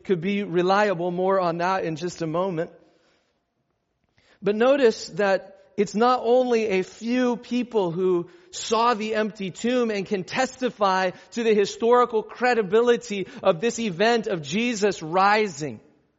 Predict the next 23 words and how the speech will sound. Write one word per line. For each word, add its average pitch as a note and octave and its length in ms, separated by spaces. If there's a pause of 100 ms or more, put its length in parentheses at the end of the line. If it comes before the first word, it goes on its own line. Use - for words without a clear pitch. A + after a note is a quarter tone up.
(1500)
After B3+ 800
the E3 140
tomb D4 460
was A#3 180
discovered C4+ 640
to A#3 100
be G#3+ 220
empty, A#3+ 560 (180)
Jesus C4+ 580
himself C4 600
appeared B3 840 (260)
to A#3+ 120
people A3 720
a A#3 140
number D4+ 520
of A#3+ 160
times. C#4 520
And C4+ 120
when C#4+ 140
he C4 140
appeared D4+ 600
to C4 120
them, A#3 260